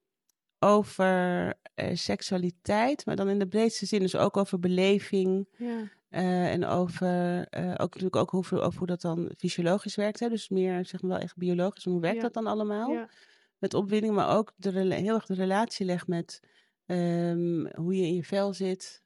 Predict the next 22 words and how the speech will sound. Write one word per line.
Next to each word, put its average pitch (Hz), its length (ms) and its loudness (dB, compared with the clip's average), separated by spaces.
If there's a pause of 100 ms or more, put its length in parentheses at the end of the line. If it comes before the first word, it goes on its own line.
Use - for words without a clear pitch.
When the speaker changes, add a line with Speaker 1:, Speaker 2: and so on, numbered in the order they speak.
(140)
Speaker 1:
Hè? 202 180 -2
Maar 220 200 0
ook 202 200 0
met, 196 340 -4 (140)
met 190 220 -2
je 196 100 -4
sociale 190 460 -2
omgeving, 175 640 -2
met 185 140 -2
de 208 60 -6
relaties 175 520 -4
die 175 160 -6
je 175 60 -4
hebt, 170 160 -6
de 202 80 -4
rollen 185 300 -2
die 180 120 -2
je 180 60 -2
hebt 175 160 -6
in 165 80 -4
je 170 60 -4
leven. 165 480 -6